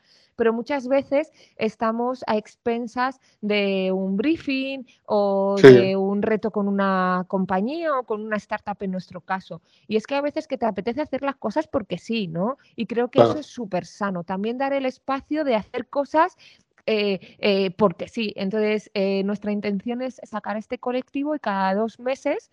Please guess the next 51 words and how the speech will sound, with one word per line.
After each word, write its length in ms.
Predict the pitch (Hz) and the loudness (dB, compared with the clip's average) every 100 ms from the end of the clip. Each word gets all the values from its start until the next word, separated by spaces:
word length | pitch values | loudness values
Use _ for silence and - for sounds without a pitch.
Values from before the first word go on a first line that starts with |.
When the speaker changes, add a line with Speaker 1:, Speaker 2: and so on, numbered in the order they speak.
| _ _ | _ _
Speaker 1:
sacar 520 | - 220 196 226 254 _ | -2 0 4 2 0 _
algo, 460 | 196 196 175 165 196 _ - | 4 4 2 -4 -6 _ 2
lo 140 | 214 | 2
que 80 | 226 | 4
sea, 400 | - 240 175 - - | 2 4 2 -2 -6
me 180 | 226 214 | -4 4
da 120 | 208 | 4
igual. 300 | 180 180 139 | 6 6 6
Speaker 2:
Ujú. 180 | 127 131 | 6 6
Speaker 1:
A 80 | 190 | 4
veces 240 | 202 214 | 2 2
será 200 | 220 208 | 4 4
un 140 | 208 | 4
vídeo, 380 | 220 294 294 294 | 2 2 2 2
a 100 | 214 | 2
veces 220 | 196 208 | 2 0
será 160 | 220 208 | -2 -2
un 100 | 208 | 0
producto 640 | 202 208 269 262 - 302 302 - - | 2 4 4 2 6 6 4 -6 -4
o 360 | - 202 196 196 | 4 6 6 6
yo 160 | 190 | 4
qué 120 | 220 208 | 2 2
sé, 220 | 214 202 | 2 4
no 140 | 196 | 2
sé, 160 | - 208 | 0 -2
es 120 | 196 | 0
que 120 | 254 | 0
no, 220 | 220 208 190 | 2 2 2
no 160 | 220 | 2
lo 120 | 233 180 | 2 2
sé, 300 | - 240 190 | 0 0 0
pero 240 | 220 208 | 0 2
es 160 | 233 - | 0 0
que 180 | 269 254 | 2 2
me 120 | 240 | 2
da 140 | 240 233 | 0 2
igual. 400 | 185 233 202 - | 4 4 2 0
Entonces, 440 | 202 226 214 208 _ _ _ - | -2 0 -2 -4 _ _ _ -4
eso 220 | 240 277 | -4 -2
también 360 | 262 254 269 262 | -2 -2 -4 -4
yo 100 | 240 | -2
creo 180 | 247 | -2
que 80 | 240 | -2
es 80 | 226 | -6
una 160 | 240 233 | -6 -4
vía 220 | 240 233 | -2 -2
de 80 | 214 | -2
escape 500 | - 240 233 233 - _ _ _ _ _ _ | -4 -2 -2 -4 -6 _ _ _ _ _ _
muy 200 | 202 226 | 2 2
interesante 720 | 240 254 233 202 233 233 269 269 | 4 2 2 0 -4 0 2 2
y 260 | 220 202 | 2 0